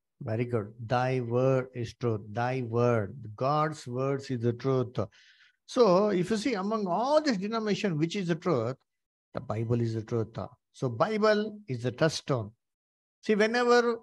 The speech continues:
we hear something, rather than just, uh, believing it blindly,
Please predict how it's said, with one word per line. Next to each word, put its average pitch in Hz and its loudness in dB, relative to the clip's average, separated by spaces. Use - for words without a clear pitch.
we 151 2
hear 180 2
something, 165 -4
rather 143 4
than 143 0
just, 147 -4
uh, 127 2
believing 143 0
it 113 -6
blindly, 139 2